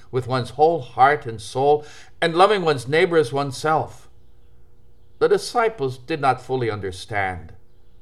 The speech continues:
but were willing to follow Jesus. And then, just before his death on the cross, he gave them the Eucharist as a memorial of his saving actions. It was only after Jesus' death and resurrection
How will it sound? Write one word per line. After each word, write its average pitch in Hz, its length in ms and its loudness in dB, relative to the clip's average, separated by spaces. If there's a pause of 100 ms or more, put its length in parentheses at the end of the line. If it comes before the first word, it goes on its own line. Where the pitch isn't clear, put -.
(160)
but 131 100 -4
were 165 180 2
willing 143 420 0
to 113 100 -6
follow 104 400 -2
Jesus. - 800 -16 (720)
And 85 160 -14
then, 127 280 -2
just 127 380 -4
before 135 280 -6
his 131 160 -4
death 107 340 -6
on 117 100 -6
the 135 60 -10
cross, - 580 -10 (420)
he 170 120 -8
gave 139 320 2
them 107 220 -6
the 127 100 -4
Eucharist - 720 -8 (360)
as 151 160 0
a 190 60 4
memorial 175 580 2
of 98 100 -6
his 98 140 -8
saving 98 400 -2
actions. - 720 -8 (1080)
It - 60 -2
was 311 220 0
only 403 360 2
after 165 460 0
Jesus' 117 720 -8
death 123 460 0
and 110 100 -8
resurrection 101 800 -8